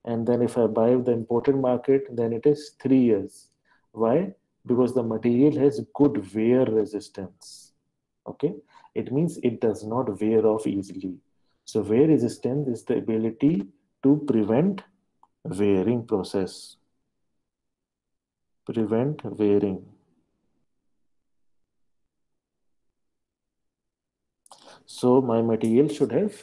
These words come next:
high wear resistance. So this was, uh, these are three important properties for, uh, die in hot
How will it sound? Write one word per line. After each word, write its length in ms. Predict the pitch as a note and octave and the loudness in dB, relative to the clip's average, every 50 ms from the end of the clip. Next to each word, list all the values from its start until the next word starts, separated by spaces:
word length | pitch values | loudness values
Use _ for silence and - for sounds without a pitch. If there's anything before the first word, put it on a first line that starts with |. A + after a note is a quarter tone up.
| - | -20
high 440 | - - - - A#2 A#2 C3+ D#3 F3 G3 F#3 B2 F#2 F2+ F#2 | -20 -16 -12 -8 -4 -2 -2 -2 -2 -4 -6 -8 -8 -8 -6
wear 280 | G2 G2 G#2 A2+ B2+ | -2 0 2 2 2
resistance. 1000 | D3 E3+ C#3+ G#2+ G#2+ G2 F#2+ - D#3+ - - - - - - - - - - _ _ _ _ _ _ _ _ _ _ _ _ _ _ _ _ _ _ _ _ _ _ _ _ _ _ _ _ _ _ _ _ _ _ _ _ | 2 0 -2 -4 -4 -6 -6 -8 -14 -14 -12 -14 -14 -14 -14 -18 -20 -20 -20 _ _ _ _ _ _ _ _ _ _ _ _ _ _ _ _ _ _ _ _ _ _ _ _ _ _ _ _ _ _ _ _ _ _ _ _
So 160 | - - B2 | -4 -2 0
this 220 | A#2+ C3 C#3+ C#3 C#3+ | 4 4 2 4 4
was, 360 | C3+ C#3 C#3 C#3+ C#3 C#3 - | 4 4 4 4 4 2 -2
uh, 800 | D#3 B2+ A#2+ A#2+ A#2+ A#2 A2+ A2+ A2+ A2+ A2+ A2 A2 A2 - - G#2+ G#2 | -2 0 0 0 0 -2 -2 -2 -2 -2 -2 -4 -4 -6 -8 -10 -8 -4
these 240 | B2+ B2+ C3+ C3 | -2 0 0 2
are 140 | B2+ C3 A#2+ | 2 0 0
three 280 | - - - C3 D3 D3 | -2 -4 -2 0 2 2
important 420 | C#3 - A#2 A#2 G#2+ A#2 A#2+ A2+ | 2 0 0 -2 -2 -2 -4 -6
properties 420 | - A2 G#2 - A2 A2+ A2+ A2+ - | -4 -4 -4 -4 -4 -6 -6 -6 -8
for, 340 | - A2+ A2 C3+ F3 F#3+ - - _ _ _ _ _ _ _ _ _ _ _ _ - | -8 -4 -4 -4 -4 -6 -10 -16 _ _ _ _ _ _ _ _ _ _ _ _ -12
uh, 180 | G#2+ G#2 G2+ G2 G2 | -10 -10 -10 -8 -6
die 260 | F#2+ G#2+ G2 F#2+ F2+ F2 - - _ _ _ - | -4 -4 -4 -4 -6 -8 -12 -16 _ _ _ -12
in 260 | - A2+ C3 E3 F3 - - _ - | -8 -6 -4 -4 -6 -6 -10 _ -4
hot 320 | - A#2+ D3 E3+ - - | 0 2 2 2 0 -8